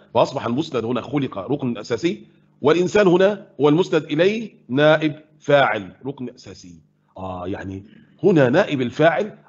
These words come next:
أصبح ركنا أساسياً بدلاً من الفاعل. نعم. طيب. نلحظ فعل خلق مبني للمجهول،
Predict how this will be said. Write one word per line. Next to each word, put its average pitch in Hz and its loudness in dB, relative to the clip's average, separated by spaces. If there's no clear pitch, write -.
أصبح 131 -8
ركنا 120 -4
أساسياً 151 -4
بدلاً 143 4
من 143 0
الفاعل. 98 -2
نعم. 95 -8
طيب. - -20
نلحظ 127 -4
فعل 101 -6
خلق 175 2
مبني 113 -2
للمجهول، 165 -2